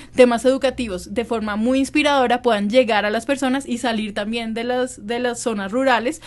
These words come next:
porque ahí también vienen muchas de las innovaciones y no las estamos conociendo. Entonces nos va a ayudar es a comunicarnos de forma más fácil. Estamos en etapa inicial de esto, pero queremos hacer que pase y queremos hacer es que se multiplique las conexiones,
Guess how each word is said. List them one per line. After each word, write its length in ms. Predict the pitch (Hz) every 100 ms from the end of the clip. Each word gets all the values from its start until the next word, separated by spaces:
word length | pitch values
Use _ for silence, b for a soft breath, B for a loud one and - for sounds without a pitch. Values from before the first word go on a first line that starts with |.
| B
porque 300 | - 254 254
ahí 180 | 208 247
también 400 | 240 240 247 240
vienen 260 | 240 233 233
muchas 220 | 233 233
de 80 | 240
las 140 | 247
innovaciones 480 | 254 226 208 247 302
y 40 |
no 120 | 226
las 160 | 190 185
estamos 300 | 220 202 185
conociendo. 360 | 220 233 277 190
Entonces 300 | 185 214 240
nos 180 | 262
va 60 | 247
a 20 |
ayudar 360 | 233 240 285 262
es 200 | 277 311
a 160 | 233
comunicarnos 640 | 214 208 220 202 214 208 202
de 100 | 247
forma 280 | 262 220 190
más 180 | 202
fácil. 300 | 220 254 330 - B B B
Estamos 320 | - 254 240 254
en 100 | 262
etapa 640 | 262 233 214 208 202 - -
inicial 500 | 247 269 254 220 202
de 220 | 214 233
esto, 240 | 254 339
pero 240 | 285 247 -
queremos 420 | 226 214 196 208
hacer 260 | 247 240
que 120 | 220 208
pase 320 | 214 240 330
y 40 |
queremos 380 | - 233 202 190
hacer 240 | 226 220
es 180 | 196 196
que 180 | - 208 B B B -
se 160 | 254
multiplique 840 | 247 254 247 202 220 214 214 196 - B B
las 640 | 240 247 247 247 247 - -
conexiones, 880 | - 262 247 208 262 262 294 330 330